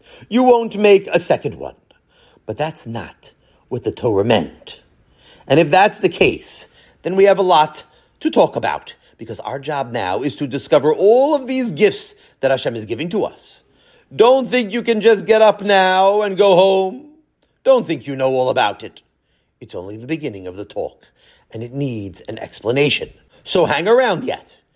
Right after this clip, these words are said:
because there's a great treasure that we have to uncover. Now, I have to warn you,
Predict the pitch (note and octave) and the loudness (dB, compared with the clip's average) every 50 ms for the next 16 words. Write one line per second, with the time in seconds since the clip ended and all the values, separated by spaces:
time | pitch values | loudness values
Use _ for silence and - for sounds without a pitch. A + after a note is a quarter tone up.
0 | _ _ _ _ _ _ _ - - - G2 F#2+ E2 D2 C#2+ F#2+ F#2 F2+ F2+ E2 | _ _ _ _ _ _ _ -20 -12 -8 -8 -8 -8 -8 -8 -6 -4 -4 -6 -6
1 | D#2+ E2+ D2 D#2+ E2+ F2+ F#2 F2+ - - F2 G2 G2 - - - - - _ _ | -8 -10 -8 -6 -6 -6 -6 -6 -6 -4 -4 -4 -4 -6 -10 -12 -14 -16 _ _
2 | _ _ _ _ _ _ _ _ _ _ - D3 C3 A2+ G#2+ - F#2+ F2 - - | _ _ _ _ _ _ _ _ _ _ -4 -4 -2 -2 -2 -4 -4 -4 -4 -6
3 | G2+ F2 E2+ E2+ F2 - - A#2 - A#2 - - _ _ _ _ _ _ _ _ | -8 -6 -6 -6 -6 0 0 0 0 -2 -10 -16 _ _ _ _ _ _ _ _
4 | _ _ _ _ _ _ _ _ - - - - - - G#2+ G#2+ G2+ G#2 G#2 F2+ | _ _ _ _ _ _ _ _ -20 -20 -20 -10 -2 2 4 4 6 4 4 2
5 | G#2+ G2 - - D3+ D3 D#3 D3 A2+ E2+ D2+ D2 C#2 - - | 0 0 2 2 4 4 4 4 2 0 -4 -10 -12 -14 -18